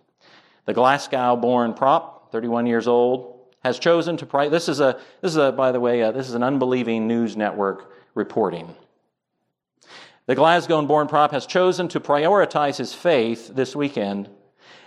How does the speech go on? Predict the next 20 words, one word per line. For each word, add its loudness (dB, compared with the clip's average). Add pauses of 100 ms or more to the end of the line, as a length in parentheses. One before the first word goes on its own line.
meaning 2
he 2
will 6
miss -2
Scotland's 0
Pool 2
B 0
clash 0
with 0
Argentina 0
on 2
Sunday." 0
That's 0
a -2
big 0
deal 0 (280)
if -10
you -8
follow 2
rugby, -2